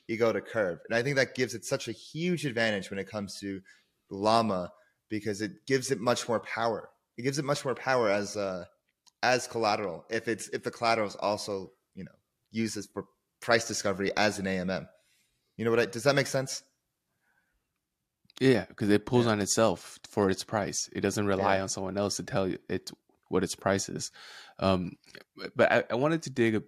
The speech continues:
Speaker 2: a bit more into, like, the landscape. How do you feel the landscape of decentralized stablecoins would change once? 'Cause, you know, Aave, super recognizable name.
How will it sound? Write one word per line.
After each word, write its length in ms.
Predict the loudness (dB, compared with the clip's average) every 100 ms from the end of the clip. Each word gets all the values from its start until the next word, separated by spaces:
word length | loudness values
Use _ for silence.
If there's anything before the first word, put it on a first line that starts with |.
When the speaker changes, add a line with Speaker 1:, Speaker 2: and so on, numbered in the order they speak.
| -8
Speaker 2:
a 60 |
bit 200 | 0 0
more 240 | 2 4 4
into, 200 | 2 0
like, 200 | -2 0
the 80 | 0
landscape. 680 | 2 2 2 2 0 0
How 120 | 2 2
do 80 |
you 140 | 2 -2
feel 260 | 0 2
the 140 | 4 2
landscape 680 | 2 0 0 -2 -4 -4 -4
of 140 | -4
decentralized 640 | -4 -4 -4 0 0 0
stablecoins 520 | -4 -6 -4 -4 -4 -6
would 120 | -8
change 480 | -4 -2 -2 -6 -12 -16 -20 -20 2
once? 300 | 4 4 0
'Cause, 300 | 2 2 4
you 100 | 2
know, 220 | 2 2 _ -20 -20 4
Aave, 440 | 8 8 8 2 -2
super 520 | 0 2 4 4 8
recognizable 640 | 8 8 8 6 6 2 0
name. 320 | -2 -4